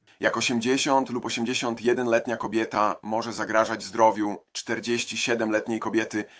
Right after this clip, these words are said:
to po prostu trudniej zaakceptować, chociaż nie jest to niemożliwe.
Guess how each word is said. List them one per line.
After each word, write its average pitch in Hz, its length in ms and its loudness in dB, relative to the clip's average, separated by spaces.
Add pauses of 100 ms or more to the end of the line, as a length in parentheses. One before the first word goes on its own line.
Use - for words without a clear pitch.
(360)
to 113 160 2
po 110 140 2
prostu 110 420 0
trudniej 110 440 0
zaakceptować, 104 1040 6
chociaż 107 400 -4
nie 113 160 2
jest 104 260 -2
to 98 80 -2
niemożliwe. 98 720 -6